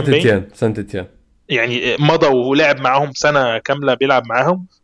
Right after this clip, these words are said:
Speaker 2: ولما رجع طلع على طول تاني على مارسيليا إعارة. فأعتقد إنه ده، ده المهم جدًا لأي حد دلوقتي تحت إيد أرتيتا،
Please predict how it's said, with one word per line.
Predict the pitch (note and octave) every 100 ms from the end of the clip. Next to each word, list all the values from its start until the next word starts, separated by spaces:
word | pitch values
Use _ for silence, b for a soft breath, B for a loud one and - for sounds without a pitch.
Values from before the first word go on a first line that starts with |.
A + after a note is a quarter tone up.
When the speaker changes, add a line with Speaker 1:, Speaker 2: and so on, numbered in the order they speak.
| -
Speaker 2:
ولما | C3 F3+ F3+ D#3
رجع | E3+ F3
طلع | C#3 F3 F3+ C3+
على | B2+
طول | E3+ D3+
تاني | D#3+ E3
على | C3 B2
مارسيليا | A#2+ - D#3 D#3+ C#3 A#2+ A2+ B2+
إعارة. | C3 B2+ - _ _ _ _ _ _
فأعتقد | - G#2+ G2+ G#2 G#2+ A2+ - E3+ E3+
إنه | D3 C3+ B2 A#2+
ده، | C#3
ده | D#3 D3+
المهم | D3+ C#3 B2 D#3+ D3+
جدًا | C3+ C#3 C#3+
لأي | C#3 C#3
حد | - D3
دلوقتي | C3 D3 D3+ -
تحت | - - -
إيد | D3+
أرتيتا، | C3+ - D#3+ - G#3